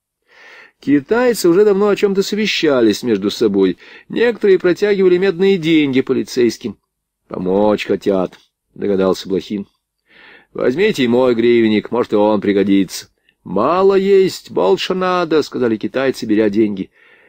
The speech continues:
"Эх, нет у меня грошей, чтобы избавить человека от тиранства", — вздохнул Блохин, порывшись в кармане. В это время в толпе показался Звонарев. Он знаком подозвал к себе солдат.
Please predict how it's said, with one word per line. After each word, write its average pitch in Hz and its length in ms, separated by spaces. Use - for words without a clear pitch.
"Эх, 202 360
нет 170 360
у 113 80
меня 113 500
грошей, 185 680
чтобы 123 300
избавить 110 560
человека 104 600
от 92 100
тиранства", — 101 800
вздохнул 98 600
Блохин, 98 500
порывшись 104 480
в - 60
кармане. 98 480
В 131 60
это 220 260
время 247 240
в - 60
толпе 190 300
показался 196 500
Звонарев. 156 720
Он 123 200
знаком 131 480
подозвал 127 400
к - 40
себе 131 260
солдат. 107 440